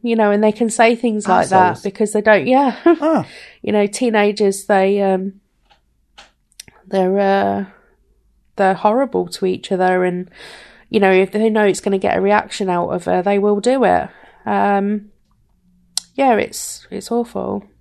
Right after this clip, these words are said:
Speaker 1: That people don't see that. People don't see that side of things.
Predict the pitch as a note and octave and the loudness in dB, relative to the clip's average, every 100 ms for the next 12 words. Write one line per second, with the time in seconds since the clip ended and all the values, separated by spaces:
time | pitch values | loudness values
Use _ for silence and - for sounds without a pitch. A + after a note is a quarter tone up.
0 | _ _ _ _ _ _ _ - G3+ - | _ _ _ _ _ _ _ -8 -6 -2
1 | A#3+ A#3 G#3+ F3+ - A#3+ G3+ - - - | -2 2 0 0 -2 -4 -2 -2 -4 -6
2 | A#3 G#3+ G#3 F#3+ - A3 G3+ - - F3+ | -6 -2 -4 -4 -4 -6 -4 -6 -4 -4
3 | F3 F3 F#3+ F#3 - - | -4 -8 -8 -8 -14 -20